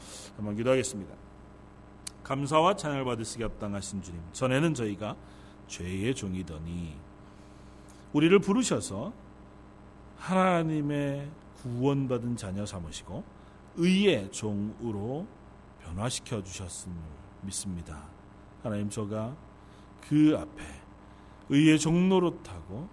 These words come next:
의로 거룩해지는 삶을 살아갈 수 있도록 은혜 베풀어 주옵소서. 저희가 결단하고 죄를 떠나게 하시고 결단하고 하나님 앞에 순종할 수 있는 사람들 되게 하여 주옵소서.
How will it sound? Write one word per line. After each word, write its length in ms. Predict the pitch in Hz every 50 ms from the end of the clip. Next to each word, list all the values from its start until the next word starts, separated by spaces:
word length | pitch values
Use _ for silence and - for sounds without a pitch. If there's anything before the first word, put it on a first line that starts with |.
| - - - - - - - - -
의로 460 | 104 101 101 101 98 107 107 104 104 113 - -
거룩해지는 1200 | - - - - - 95 113 139 156 170 175 - - - - - 170 160 165 170 160 160 156 156
삶을 500 | 147 147 131 120 120 117 131 151 170 190 - - - - - - -
살아갈 520 | - - - - 214 226 220 208 196 175
수 160 | - - -
있도록 540 | 135 104 - - 98 95 101 120 135 127 95 - - - - - - -
은혜 220 | - 127 120 117 113
베풀어 460 | 104 101 - - - 98 92 87 82 82
주옵소서. 640 | - - 82 78 76 - - 78 76 - - - - - - - - - - - -
저희가 240 | - - 117 107 110
결단하고 920 | 104 - 139 151 151 151 - 254 240 208 170 143 113 92 80 90 85 69 65 - - - - - - - -
죄를 320 | - - 110 104 104 104 101 -
떠나게 420 | - - 175 175 170 165 - 160
하시고 360 | 135 - - - - - - - - - - - - - - - - - -
결단하고 880 | - - 143 190 - - - - 220 214 185 160 120 98 95 90 80 78 - - - - - -
하나님 300 | - 123 120 117 117 113
앞에 180 | 107 - 117 110
순종할 800 | 107 - - 151 151 151 147 139 - 156 147 147 135 131 127 120
수 180 | 120 - -
있는 400 | 123 104 98 98 104 127 147 127 101 - - - - - -
사람들 500 | - - - 85 92 95 98 104 107 104
되게 280 | - - 92 87 98
하여 240 | 92 92 95 95 92 90
주옵소서. 520 | - 92 80 78 - 78 73 73 - 82